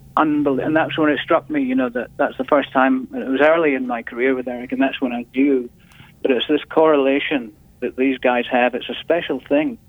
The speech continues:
You can be technically an incredible guitar player, you know, read charts inside out, compose, but if you don't have that thing, the soul, the emotion, then, uh,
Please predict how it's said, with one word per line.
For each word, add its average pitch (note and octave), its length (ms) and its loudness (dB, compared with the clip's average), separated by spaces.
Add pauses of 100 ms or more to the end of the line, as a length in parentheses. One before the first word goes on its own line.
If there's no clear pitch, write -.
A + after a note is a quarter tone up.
(340)
You C#3 100 0
can C#3+ 160 0
be - 260 -6
technically D#3 600 0
an B2+ 100 0
incredible D3 840 -2
guitar B2 420 -4
player, A#2 300 -4
you G#2 140 -8
know, A2+ 180 0
read B2+ 540 -2 (140)
charts C3+ 500 2
inside C3+ 520 0
out, C#3 280 0
compose, C#3 520 0 (440)
but - 120 -2
if B2 100 -4
you C#3+ 80 2
don't E3+ 240 2
have D3 320 0
that C#3 220 0 (100)
thing, C#3+ 320 2
the B2 120 -2 (160)
soul, C#3+ 380 4
the B2+ 120 -2
emotion, G3+ 680 0 (500)
then, B2 380 2
uh, C3+ 80 -4